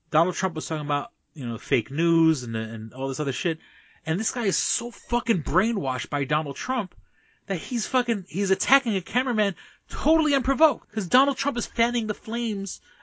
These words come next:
of these fucking morons, you know, and, you know, saying, "Oh, fake media, fake media." And, and, y-, you know, it's hard enough if you're the C N N fucking, <laughs> you're the C N N camera operator in the middle of a fucking Trump rally that this asshole jumps through and fucking at-, and attacks the cameraman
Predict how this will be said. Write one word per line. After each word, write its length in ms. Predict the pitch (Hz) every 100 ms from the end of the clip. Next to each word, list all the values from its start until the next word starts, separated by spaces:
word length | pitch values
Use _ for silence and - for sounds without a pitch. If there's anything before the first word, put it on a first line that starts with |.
| -
of 80 | 170
these 140 | 160
fucking 340 | - 233 -
morons, 680 | 170 190 240 156 120 135 147 - - - _
you 120 | 180
know, 240 | 151 143
and, 180 | 151 156
you 100 | 170
know, 160 | 135 131
saying, 240 | - 143
"Oh, 140 | 156 135
fake 280 | - 165 151
media, 240 | 165 156
fake 180 | 165 147
media." 340 | 160 170 139 - - -
And, 160 | - 135
and, 260 | 139 139 139
y-, 160 | 202 -
you 140 | 220 220
know, 100 | 135 - -
it's 120 | 185
hard 220 | - 240
enough 220 | 220 208 180
if 20 |
you're 140 | 156
the 80 | 147
C 240 | - 196
N 100 | 180
N 200 | 180 180
fucking, 360 | 156 160 - 131 571
<laughs> 100 | 523
you're 120 | 185
the 80 | 160
C 180 | - 196
N 140 | 190
N 100 | 165
camera 400 | - 185 175 160
operator 480 | 143 - 135 131 127
in 80 | 135
the 60 |
middle 240 | 147 175 151
of 80 |
a 40 | 127
fucking 260 | 160 147
Trump 260 | 131 160 156
rally 320 | 117 113 110 - - -
that 160 | 135 131
this 120 | 147
asshole 540 | 165 175 165 151 135 - - 127
jumps 400 | 113 165 165 -
through 380 | - 180 185 143
and 100 | 123
fucking 300 | 156 151 135
at-, 160 | 123
and 320 | - 147 143 143
attacks 420 | 131 - 185 -
the 80 | -
cameraman 380 | 190 190 143